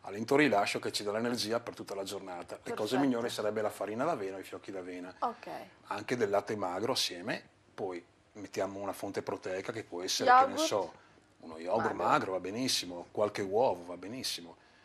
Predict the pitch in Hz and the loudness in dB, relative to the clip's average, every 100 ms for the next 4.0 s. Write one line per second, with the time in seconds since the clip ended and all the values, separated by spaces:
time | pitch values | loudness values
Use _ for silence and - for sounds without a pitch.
0 | - - 92 92 104 - - 110 87 90 | -20 -12 -8 -2 0 0 -4 -6 -6 -8
1 | 104 - 135 - 151 156 - 185 190 - | -10 -4 -4 0 -2 -2 2 2 2 -6
2 | - 107 - 113 98 98 98 85 _ _ | 0 0 6 8 6 2 -4 -6 _ _
3 | _ _ 120 107 - 120 113 95 85 | _ _ -8 -8 2 4 4 0 -6